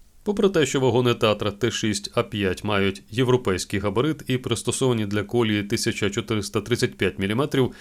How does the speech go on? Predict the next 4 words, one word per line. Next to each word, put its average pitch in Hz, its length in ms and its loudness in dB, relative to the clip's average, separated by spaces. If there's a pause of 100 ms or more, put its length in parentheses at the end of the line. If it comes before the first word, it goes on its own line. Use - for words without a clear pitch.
(260)
їхні 165 280 0
візки 131 300 2
можна 117 420 0 (220)
переобладнати. 101 800 0